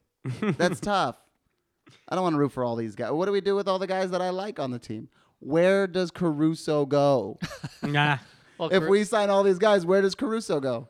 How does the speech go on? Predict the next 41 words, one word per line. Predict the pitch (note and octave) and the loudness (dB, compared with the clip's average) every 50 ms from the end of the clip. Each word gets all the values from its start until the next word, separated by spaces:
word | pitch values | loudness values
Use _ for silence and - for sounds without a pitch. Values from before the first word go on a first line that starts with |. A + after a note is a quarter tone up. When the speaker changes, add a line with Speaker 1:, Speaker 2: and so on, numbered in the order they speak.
| _ - | _ -12
Speaker 3:
I | A2+ A#2+ | -12 -10
think | B2+ E3 E3 C#3+ C3+ | -10 -10 -10 -12 -12
it | - - - - | -16 -18 -18 -12
Speaker 1:
He | - D3 | -8 -4
goes | D#3 E3+ F#3 F#3 F3+ D3 | 0 0 0 0 0 -2
wor-, | C3+ D3 E3 - - - | -4 -4 -6 -6 -8 -16
back | - A#2+ C3 C3+ C#3+ - | -12 -8 -6 -6 -6 -4
to | - C#3 | -4 -4
work | C3+ C3+ C3+ B2 | -2 -2 -4 -4
Speaker 3:
He | C3+ | -4
Speaker 1:
at | A#2+ A#2 | -6 -4
whatever | A#2 A#2+ B2 B2+ B2+ B2+ | -2 -2 -2 0 -2 -2
Speaker 3:
goes | A2 G#2 A2+ C3 C#3 B2+ A2+ G#2+ | -2 -2 -2 -2 -2 -2 -2 -4
Speaker 1:
AutoZone | A#2 G#2+ G#2 G2 | -4 -6 -6 -8
he | G2 | -10
came | - - G#2+ G#2 - | -10 -6 -2 -2 0
from. | - - - - - G#4 B4+ - - - - - G3+ F4+ A#3+ F4+ C#4+ - - - E4+ A#3 - - | 0 2 2 6 8 10 10 10 10 6 4 4 6 4 4 4 4 2 0 0 -2 -2 -2 -4
<laughs> | - - - - | -10 -16 -18 -20
Speaker 2:
<laughs> | - - _ - - | -20 -20 _ -16 -12
Oh, | A2+ A2 G2+ G2 G#2 - | -12 -10 -10 -12 -14 -14
poor | - - A2 | -14 -14 -12
Alex | G#2+ G#2 G#2 G#2+ A2 A2+ - | -12 -12 -14 -14 -16 -18 -20
Caruso. | _ - A#2 A2+ A2 A2 - - B2 B2 C3+ A#2 _ _ _ _ _ _ _ - | _ -16 -16 -14 -14 -16 -16 -16 -16 -16 -16 -18 _ _ _ _ _ _ _ -6
Speaker 1:
Uh, | C#3+ C3+ B2+ A#2+ A2 G#2 G2+ F#2+ G2+ D3 | -4 -2 -2 -2 -4 -6 -8 -6 -4 -2
okay, | F#3 F3 D#3 C#3 | 0 0 0 0
last | C3 D3+ F3+ G#3+ B3+ B3 - | 0 0 0 0 -2 -2 -2
thing | G#3+ F#3+ F#3 | -4 -2 -2
I | F3 E3 | -2 0
wanna | D#3+ D#3 D3+ C#3+ | 0 0 0 0
bring | D3 C#3 | 0 -2
up, | C3 C3 | -2 -2
we | D#3 F3+ | -2 -4
can | E3+ D3+ | -4 -4
just | C#3 C3 - - | -6 -8 -10 -10
talk | - C3 C3+ C3 | -6 -4 -4 -4
about | B2+ B2+ A2+ | -4 -6 -6
this | A2+ A2+ - - | -8 -8 -10 -8
real | A#2+ A2+ A2 | -10 -10 -10
quick, | _ - A2 G2 | _ -10 -10 -10
'cause, | - A2+ G#2 G2 - - | -10 -14 -16 -14 -12 -10
uh, | A2 G#2+ G#2 G2+ G2 E2+ A1 | -10 -8 -8 -8 -10 -10 -12